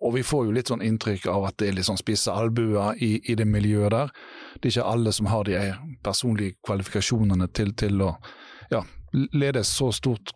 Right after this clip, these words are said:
konsern. Tror du at, eh, skattesaker og, og den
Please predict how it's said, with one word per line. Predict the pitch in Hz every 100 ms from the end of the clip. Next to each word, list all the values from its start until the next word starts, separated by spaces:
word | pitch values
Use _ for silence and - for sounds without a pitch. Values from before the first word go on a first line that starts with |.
| - -
konsern. | - 110 127 175
Tror | 175 185
du | 151
at, | 123 - -
eh, | 123 117 120 - -
skattesaker | - 139 139 147 - 110 92 - 95 101 120
og, | - 285 240 349 226
og | 120
den | 123 139